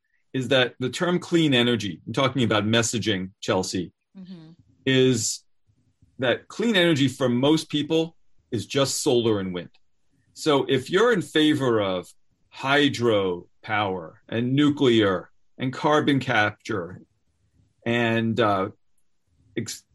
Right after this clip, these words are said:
Speaker 1: new work on battery storage, geothermal, go down the list. People aren't necessarily thinking of that as clean energy.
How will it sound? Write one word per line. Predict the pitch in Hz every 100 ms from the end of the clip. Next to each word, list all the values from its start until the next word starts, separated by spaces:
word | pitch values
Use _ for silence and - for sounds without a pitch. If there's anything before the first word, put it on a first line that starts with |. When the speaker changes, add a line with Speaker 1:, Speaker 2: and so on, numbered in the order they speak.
| _
Speaker 1:
new | 135 139 156 147
work | 131 139 135
on | 123 113
battery | 127 131 131 113
storage, | - 123 107 92 85 - - _ _ _ _ _ _ _ -
geothermal, | 143 151 139 - 135 113 98
go | 92
down | 147 160 165
the | 120
list. | 123 - - - _ _ _ _ _ _ _ _ _ -
People | 202 190
aren't | 170 151
necessarily | 151 143 113
thinking | 156 139
of | 120
that | 113
as | 107
clean | - 143 123
energy. | 113 107 101